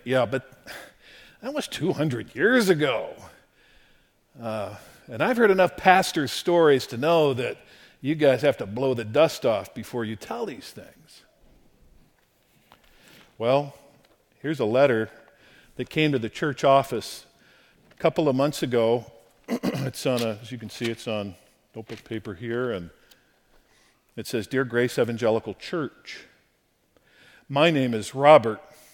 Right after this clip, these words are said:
I write from Soledad Prison. Until eleven months ago, I'd lost over a decade to substance abuse.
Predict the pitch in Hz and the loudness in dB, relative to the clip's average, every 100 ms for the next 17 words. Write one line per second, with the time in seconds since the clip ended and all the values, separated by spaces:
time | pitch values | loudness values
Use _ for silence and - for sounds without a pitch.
0 | _ _ _ _ _ _ - - _ - | _ _ _ _ _ _ -20 -20 _ 0
1 | 143 135 165 185 - 156 - 165 151 147 | 2 8 8 8 2 -2 2 4 6 6
2 | 139 131 117 208 202 151 107 - - - | 6 4 4 4 6 4 0 -8 -20 -20
3 | - _ _ _ _ _ _ _ _ _ | -20 _ _ _ _ _ _ _ _ _
4 | - - - - 135 208 190 185 180 156 | -20 -20 -20 -10 2 8 10 12 10 8
5 | 151 202 - 185 135 131 151 175 - - | 6 4 4 0 4 6 6 4 -4 -20
6 | _ _ _ _ 143 190 170 160 156 175 | _ _ _ _ 2 4 8 8 8 4
7 | 160 139 143 123 190 196 160 143 170 175 | 6 4 2 2 2 2 4 4 2 0
8 | 214 208 - 185 131 151 131 117 90 - | 2 2 0 -6 -4 -4 -2 -4 -6 -18
9 | - | -20